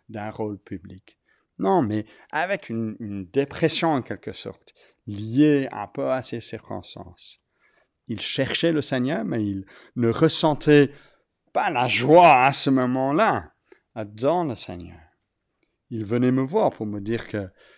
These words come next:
eh, il devait démissionner du camp. Il pouvait, il ne pouvait plus. Parce qu'il voyait le danger des hypocrites dans sa foi par rapport aux jeunes qu'il servait.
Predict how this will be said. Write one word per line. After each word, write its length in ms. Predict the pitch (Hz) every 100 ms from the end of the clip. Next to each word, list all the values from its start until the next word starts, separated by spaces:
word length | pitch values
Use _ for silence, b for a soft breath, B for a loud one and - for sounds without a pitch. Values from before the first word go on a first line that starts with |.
| b -
eh, 60 | 110
il 420 | 95 98 110 101
devait 300 | 92 113 110
démissionner 600 | 104 123 123 165 214 240
du 160 | 98 101
camp. 400 | - 240 127 95
Il 160 | 110 98
pouvait, 400 | - 110 123 127
il 100 | 104
ne 60 | 101
pouvait 380 | - 156 185
plus. 340 | - 294 240 95 - _ _ _ _ -
Parce 200 | 127 -
qu'il 160 | 127
voyait 320 | 101 117 131
le 100 | 135
danger 400 | 104 113 110 113
des 160 | 120 -
hypocrites 800 | - 175 - 160 - 277 - - 101 101 _ _ 110
dans 280 | 117 147
sa 220 | 156 - 113
foi 360 | - - - -
par 140 | -
rapport 480 | 107 - 117 110 113 b b -
aux 200 | 113 98
jeunes 420 | 92 123 131 123
qu'il 200 | - 131
servait. 560 | - 202 240 254 127